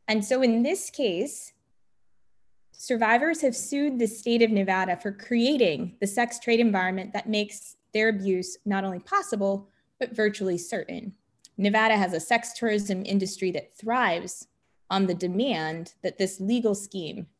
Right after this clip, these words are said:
has created. And so as a result, women and girls are brought into Nevada across state lines to be prostituted and trafficked. And obviously this violates both the federal anti-trafficking laws and also the Thirteenth Amendment.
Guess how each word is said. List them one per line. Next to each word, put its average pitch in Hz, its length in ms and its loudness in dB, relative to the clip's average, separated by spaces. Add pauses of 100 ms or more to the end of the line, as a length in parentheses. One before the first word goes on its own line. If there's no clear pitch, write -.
(120)
has 170 220 -6
created. 180 540 -6 (640)
And 202 120 2
so 226 120 4
as 208 120 4
a 202 60 2
result, 180 400 0
women 185 220 -4
and 180 100 -8
girls 233 320 2
are 170 80 0
brought 170 320 -2
into 202 580 -4
Nevada 170 720 -2 (460)
across 196 400 -2
state 196 220 -2
lines 175 420 -4
to 202 120 -10
be 180 140 -8
prostituted 196 720 -6
and 156 100 -8
trafficked. 233 600 -4 (360)
And 202 100 0
obviously 185 400 0
this 175 220 -6
violates 160 460 -6
both 165 240 -8
the - 80 -12
federal 170 340 -6
anti-trafficking 185 840 -6
laws 165 460 -10 (540)
and 180 280 -2
also 156 280 -8
the 160 100 -10
Thirteenth 160 440 -12
Amendment. 202 420 -10